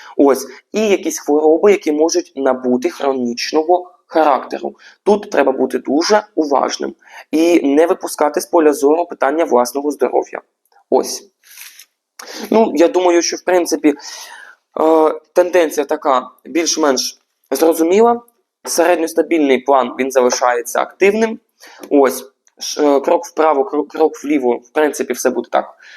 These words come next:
більш-менш помірно, посильно для овнів. Ось. І також немало важливим є факт того, що двадцять п'ятий рік, він в сумі дає дев-,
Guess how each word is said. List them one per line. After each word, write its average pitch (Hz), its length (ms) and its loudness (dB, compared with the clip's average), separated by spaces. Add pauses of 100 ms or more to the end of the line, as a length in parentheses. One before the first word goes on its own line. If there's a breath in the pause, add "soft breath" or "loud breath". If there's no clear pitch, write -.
більш-менш 139 680 0 (140 soft breath)
помірно, 185 540 2 (600 soft breath)
посильно 160 640 2
для 170 180 -2 (100)
овнів. 165 560 0 (280)
Ось. 120 440 0 (840 soft breath)
І 156 80 -2
також 143 380 -2
немало 135 460 2 (540)
важливим 139 480 0
є 123 100 2
факт 131 380 -4
того, 131 240 2
що 120 280 0
двадцять 131 360 -2
п'ятий 131 260 0
рік, 139 280 -4
він 135 140 -2
в 123 60 -10
сумі 131 300 -2
дає 127 280 2
дев-, 123 300 -4